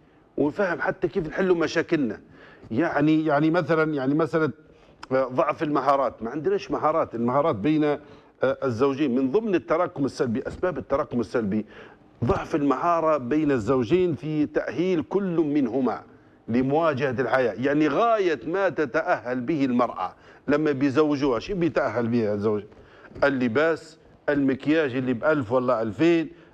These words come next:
الاستعدادات لليلة العمر اللي هي ما عادش تكرر مرة واحدة، وتعدي للكوافير ولا المزين، وتقعد: "أهي العروس جت"، وشايلينه من هنا،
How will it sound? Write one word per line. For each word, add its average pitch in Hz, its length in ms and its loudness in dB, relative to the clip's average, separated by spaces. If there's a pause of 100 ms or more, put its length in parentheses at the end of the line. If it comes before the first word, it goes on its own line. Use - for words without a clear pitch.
الاستعدادات 135 840 0
لليلة 135 480 0
العمر 135 420 2
اللي 120 280 -2
هي 147 180 2
ما 131 120 0
عادش 135 140 -6
تكرر 135 500 0
مرة 131 260 2
واحدة، 147 440 0 (320)
وتعدي 147 600 0
للكوافير 147 800 0
ولا 131 320 0
المزين، 131 840 2 (300)
وتقعد: 151 560 2
"أهي 151 160 2
العروس 143 460 2
جت"، 143 240 2 (440)
وشايلينه 170 560 0
من 151 180 0
هنا، 170 400 2